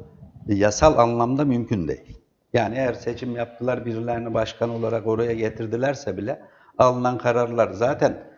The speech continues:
e, kim alacak bu kararı? İki bin on dokuz yılında seçilen bir yönetim var genel kurulda yapılıp olağanüstü. Ancak mahkeme bu genel kurulu tüm hükümleriyle iptal etmiş. Bu ne demektir? Ben böyle bir genel kurulu, hukuk diyor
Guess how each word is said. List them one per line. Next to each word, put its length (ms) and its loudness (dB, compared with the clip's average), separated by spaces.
e, 720 -2
kim 200 4
alacak 440 4
bu 80 -4
kararı? 360 2
İki 240 -2
bin 80 0
on 220 -2
dokuz 300 -2
yılında 320 -4
seçilen 540 -2
bir 80 -2
yönetim 560 -2
var 180 -8
genel 360 2
kurulda 440 -12
yapılıp 380 0
olağanüstü. 680 -2
Ancak 360 2
mahkeme 500 0
bu 260 0
genel 360 0
kurulu 320 -4
tüm 160 -4
hükümleriyle 640 -4
iptal 340 -2
etmiş. 380 -10
Bu 80 -4
ne 140 -2
demektir? 480 -4
Ben 220 -2
böyle 260 -2
bir 100 -2
genel 420 0
kurulu, 280 -4
hukuk 460 -4
diyor 240 -2